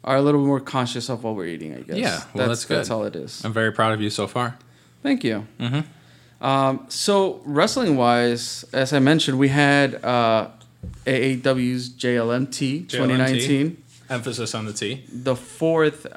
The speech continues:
Speaker 1: annual Jim Lynam tournament.
Speaker 2: Yep, two days of that.
Speaker 1: Today's of that. That was Thursday and Friday.
Speaker 2: Mm-hmm.
Speaker 1: Uh, Saturday, uh, you hosted, and I went to your place
Speaker 2: You
Speaker 1: to
Speaker 2: did.
Speaker 1: watch
Speaker 2: How'd you,
Speaker 1: All
Speaker 2: I didn't
Speaker 1: Out.
Speaker 2: even, like, I realized I didn't even give you, like, the tour.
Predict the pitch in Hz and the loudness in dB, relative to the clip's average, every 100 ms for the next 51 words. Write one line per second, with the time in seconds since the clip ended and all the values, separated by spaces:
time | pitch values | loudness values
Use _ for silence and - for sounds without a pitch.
0 | - 135 131 123 117 117 120 - _ _ | -4 0 0 0 -2 -4 -6 -14 _ _
1 | - 135 127 120 120 120 127 120 123 156 | -6 -2 0 0 0 -2 -2 0 0 -2
2 | - - 113 120 - 135 131 120 107 110 | -6 -6 -4 -4 -2 2 2 0 0 0
3 | 156 - - - - - 135 143 151 135 | -2 -6 -20 -20 -6 0 2 4 4 6
4 | 131 135 - 123 120 - 143 151 151 160 | 6 4 0 -2 -2 -2 2 2 2 0
5 | 127 - 123 127 107 101 117 - 131 139 | 0 2 4 4 2 -2 -8 -10 -4 0
6 | 135 160 - - - 120 117 120 143 147 | 2 0 -4 -8 -2 0 0 0 4 6
7 | 151 147 147 151 - 120 123 120 113 127 | 6 4 2 0 -4 -4 -2 -2 -2 0
8 | 143 127 139 147 - 120 139 - - - | 0 2 0 0 -2 -4 -4 -10 -16 -16
9 | - 123 120 127 123 123 120 127 127 123 | -10 -2 0 -2 -4 -4 -4 -2 0 0
10 | 139 143 135 151 117 117 156 180 123 - | -4 -2 4 4 4 4 4 4 6 8
11 | 202 214 208 202 185 156 - 143 147 180 | 8 6 4 4 2 0 2 2 4 4
12 | 170 160 147 151 127 127 135 123 113 107 | 4 4 2 2 2 0 0 0 -2 -4
13 | - 131 90 | -2 -2 -2